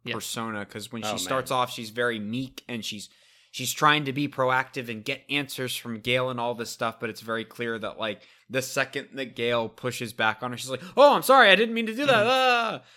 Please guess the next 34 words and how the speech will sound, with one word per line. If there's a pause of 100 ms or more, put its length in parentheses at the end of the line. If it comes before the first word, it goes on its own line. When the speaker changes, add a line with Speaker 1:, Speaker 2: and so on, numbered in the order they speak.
(140)
Speaker 2:
But
then
at
the
end,
when
she's
like, (100)
"Oh,
I'm
in
charge
of
all
this
stuff.
I'm
actually
the
nut
job." (600)
She
plays
it
Speaker 3:
Oh,
Speaker 2:
perfectly.
Speaker 3:
she's, (360)
one
Speaker 2:
delivers
Speaker 3:
of
Speaker 2:
it
great.
Speaker 3:
America's
most